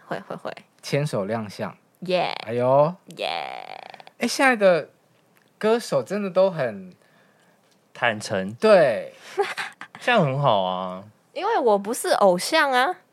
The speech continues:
Speaker 1: 就，呃，就，就是我不是那种类型的啦，所以我觉得我是没差。
Speaker 3: 他是音乐人。
Speaker 2: 嗯。好。
Speaker 1: That's cool。
Speaker 2: 那跟大家介绍一下你的入围专辑。
Speaker 1: 啊，我的入围的专辑。
Speaker 2: 光是名称就很特别。
Speaker 1: 呀，
Speaker 2: 嗯。
Speaker 1: 啊，这张专辑叫做Ninety-nine percent Angel，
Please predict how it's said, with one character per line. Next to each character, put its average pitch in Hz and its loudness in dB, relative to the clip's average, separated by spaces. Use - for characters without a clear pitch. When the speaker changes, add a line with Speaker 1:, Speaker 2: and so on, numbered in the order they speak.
Speaker 1:
就， - -4
呃， - -2
就， 233 -2
就 285 -4
是 294 -2
我 247 2
不 190 -4
是 285 -6
那 302 0
种 190 -6
类 247 0
型 180 -8
的 170 -6
啦， 147 -8
所 220 -4
以 220 2
我 180 -4
觉 196 -4
得 220 0
我 180 -4
是 208 -8
没 180 -4
差。 180 -10
Speaker 3:
他 147 -2
是 147 0
音 156 4
乐 139 4
人。 78 -6
Speaker 2:
嗯。 50 -18
好。 104 -10
Speaker 1:
That's 98 -12
cool。 202 -12
Speaker 2:
那 147 -2
跟 180 2
大 185 6
家 175 6
介 175 0
绍 160 4
一 135 0
下 147 2
你 120 -4
的 110 -2
入 139 -2
围 110 -2
专 117 -6
辑。 - -20
Speaker 1:
啊， 220 2
我 208 2
的 214 0
入 277 2
围 233 4
的 190 8
专 214 2
辑。 208 -2
Speaker 2:
光 208 4
是 170 2
名 151 0
称 160 -2
就 160 2
很 110 -4
特 131 -8
别。 - -20
Speaker 1:
呀， 220 -2
Speaker 2:
嗯。 131 -12
Speaker 1:
啊， 208 -2
这 226 -8
张 240 -2
专 254 0
辑 208 -2
叫 208 2
做 196 -2
Ninety-nine 202 -2
percent 196 -6
Angel， 185 -2